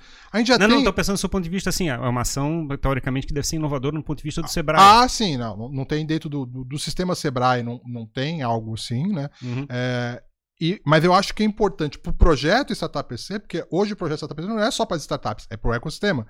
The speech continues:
Speaker 2: Uhum.
Speaker 1: E no final, pra fortalecer o ecossistema, eu preciso de investidores anjos. A gente já tem aceleradoras, a gente tem fundo de micro V Cs, a gente tem venture capital, mas anjo é sempre muito bom ter, pra bo-, porque a gente tem bastante projeto. Então, a gente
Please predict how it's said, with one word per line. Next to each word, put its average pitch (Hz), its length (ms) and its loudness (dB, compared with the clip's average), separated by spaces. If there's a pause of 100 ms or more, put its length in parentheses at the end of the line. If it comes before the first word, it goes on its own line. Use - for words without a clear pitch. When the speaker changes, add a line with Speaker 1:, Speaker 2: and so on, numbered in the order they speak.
Speaker 2:
Uhum. 131 220 -6 (400)
Speaker 1:
E 202 100 -4
no 175 100 2
final, 143 400 -4 (240)
pra 123 80 -2
fortalecer 135 480 -4
o 131 60 -4
ecossistema, 139 400 -8
eu - 20 -10
preciso 160 200 -14
de 170 80 -8
investidores 165 440 -4
anjos. 190 220 -2 (260)
A 233 40 -6
gente 190 80 -2
já 156 80 0
tem 123 100 -6
aceleradoras, 139 720 -2
a - 20 -2
gente 110 100 -6
tem 120 140 -8
fundo 117 240 -10
de 113 180 -10
micro 117 280 -6
V 147 100 -4
Cs, 143 400 -4
a 104 60 -6
gente 107 140 -12
tem 120 240 -8 (360)
venture 120 400 -6
capital, 147 500 -4 (200)
mas 185 320 2
anjo 208 280 0
é 175 40 0
sempre 208 280 -6
muito 202 360 -4
bom 180 240 -4
ter, 156 340 -4 (180)
pra 220 120 -4
bo-, 202 160 -2
porque - 200 -8
a 165 80 2
gente 175 140 -4
tem 214 400 0
bastante 139 340 -2
projeto. 110 420 -8
Então, 104 220 -10 (240)
a 135 40 -14
gente - 140 -18